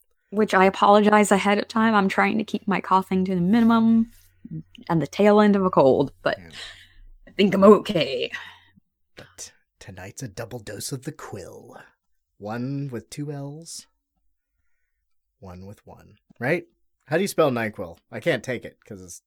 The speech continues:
Speaker 2: I'm,
Speaker 1: It's
Speaker 2: I'm
Speaker 1: got
Speaker 2: allergic
Speaker 1: only
Speaker 2: to an
Speaker 1: the
Speaker 2: ingredient.
Speaker 1: Um, I don't take it necessarily either. I take
Speaker 2: Oh.
Speaker 1: the off-brand of it, which does the same thing. But, I mean,
Speaker 2: <laughs>
Speaker 1: it doesn't taste as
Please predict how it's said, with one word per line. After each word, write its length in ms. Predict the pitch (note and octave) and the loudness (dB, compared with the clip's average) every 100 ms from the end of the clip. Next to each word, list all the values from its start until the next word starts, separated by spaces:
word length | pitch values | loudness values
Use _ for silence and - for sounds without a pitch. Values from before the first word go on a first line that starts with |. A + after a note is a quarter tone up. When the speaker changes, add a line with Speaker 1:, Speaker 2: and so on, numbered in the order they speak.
| _ | _
Speaker 2:
I'm, 160 | F#2+ G2 | -20 -6
Speaker 1:
It's 140 | C4+ | -4
Speaker 2:
I'm 60 | - | 4
Speaker 1:
got 160 | C#4 | 6
Speaker 2:
allergic 100 | C4 | 6
Speaker 1:
only 180 | B3+ A#3 | 6 6
Speaker 2:
to 60 | G#3 | 4
an 60 | |
Speaker 1:
the 60 | G#3+ | -4
Speaker 2:
ingredient. 400 | F3 E3+ E3 E3 _ _ _ _ _ _ _ _ | -8 -16 -18 -20 _ _ _ _ _ _ _ _
Speaker 1:
Um, 440 | F#3 F3+ F3 D#3+ - - | -2 0 0 -4 -8 -10
I 140 | C#3 | -6
don't 240 | C#3+ D3 - _ _ _ _ | -4 -6 -8 _ _ _ _
take 340 | - C#3+ C#3+ | -12 -10 -6
it 160 | C#3+ C3+ C#3+ | -4 -2 -2
necessarily 840 | C#3 C#3+ C#3 D3+ C#3+ C#3+ C3+ C3 | -2 -2 -2 2 4 4 2 0
either. 360 | - C#3 C3 C3 | 2 4 4 4
I 100 | C3 | 2
take 260 | - - - | -2 -6 -6
Speaker 2:
Oh. 60 | - | -4
Speaker 1:
the 180 | D2+ - - - - _ E3 | -2 -2 -10 -20 -20 _ 4
off-brand 500 | D#3 - C#3+ C#3 C#3+ | 4 6 6 8 8
of 60 | |
it, 240 | C3+ C3+ - _ | 6 4 2 _
which 240 | E4+ F3+ | 6 8
does 260 | E3+ F3+ - | 8 6 6
the 80 | D#3 | 0
same 380 | - D#3+ C#3 C3+ | 2 2 0 -2
thing. 400 | B2+ D3+ A#2 - | 2 2 0 0
But, 340 | G#3 A#3 E3 G3+ | 0 4 4 6
I 60 | |
mean, 260 | F3 D#3 - - - - | 4 4 0 -2 -10 -6
Speaker 2:
<laughs> 300 | A3+ - - | -6 -4 2
Speaker 1:
it 160 | C4 | 4
doesn't 400 | - A#3+ G#3 A#3 | 6 6 6 2
taste 480 | - - E3 E3+ - | -2 -2 -2 -2 -4
as 180 | D3 | -4